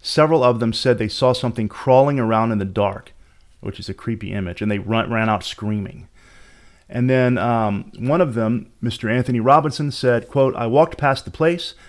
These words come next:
and heard a high-pitched noise. Then I saw something gray moving slowly across the road. It terrified me. I've never believed in anything like this. Now I'm sure there's something evil lurking in Highgate," close quote.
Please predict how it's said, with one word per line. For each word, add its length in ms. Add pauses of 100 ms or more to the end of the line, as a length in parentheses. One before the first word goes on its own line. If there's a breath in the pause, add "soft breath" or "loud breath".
(120)
and 120
heard 120
a 60
high-pitched 520
noise. 380
Then 120
I 60
saw 180
something 380
gray 280
moving 320
slowly 360
across 300
the 100
road. 240 (420 loud breath)
It 140
terrified 460
me. 180 (260 soft breath)
I've 120
never 160
believed 260
in 100
anything 360
like 180
this. 280
Now 200
I'm 100
sure 260
there's 200
something 300
evil 240
lurking 240
in 100
Highgate," 520 (280 soft breath)
close 360
quote. 360